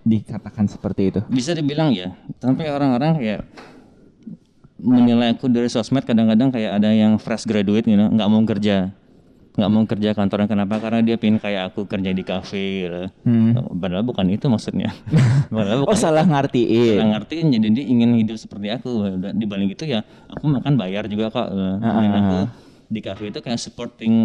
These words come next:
Speaker 2: friends business.
Speaker 1: Hmm.
Speaker 2: Punya teman dan, dan itu bagian dari, eh, apa ya, kenyamanan aku dalam bergaul.
Speaker 1: Hmm.
Speaker 2: Bagian dari aku juga, eh, apa sih, dengan sen-, senang hati aku mempromosikan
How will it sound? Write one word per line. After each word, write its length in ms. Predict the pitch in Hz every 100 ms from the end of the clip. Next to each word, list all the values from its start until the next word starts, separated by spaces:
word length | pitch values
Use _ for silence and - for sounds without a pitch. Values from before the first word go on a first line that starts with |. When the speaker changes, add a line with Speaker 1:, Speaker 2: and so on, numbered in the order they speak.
| 101
Speaker 2:
friends 300 | - 113 107
business. 560 | - 113 - 104 - - - -
Speaker 1:
Hmm. 320 | 110 110 104
Speaker 2:
Punya 80 | 98
teman 300 | 104 104 107
dan, 140 | 104 98 95 -
dan 220 | 110 98 95 - - - - -
itu 180 | - 107
bagian 480 | 147 110 104 104 101
dari, 560 | 98 101 101 98 98 98
eh, 680 | - 95 95 92 90 90 95
apa 300 | - - 127
ya, 260 | 101 73 - - _ _ _ _ _ - - - - - - - - _ _ _ - -
kenyamanan 560 | 123 110 107 107 104
aku 160 | 98 110
dalam 280 | 101 101 98
bergaul. 440 | 98 92 87 110 - _ -
Speaker 1:
Hmm. 460 | 110 101 107 131
Speaker 2:
Bagian 400 | 113 104 98 104
dari 240 | 101 98 98
aku 160 | 101
juga, 320 | 101 101 101 - - -
eh, 480 | - 95 92 90 90 78
apa 300 | - - 117
sih, 160 | 131 127 - - _ _ _ _
dengan 240 | - 101 104
sen-, 240 | - 104
senang 300 | - 110 107
hati 260 | 110 98 123
aku 140 | 120
mempromosikan 800 | 120 113 107 98 98 - 110 123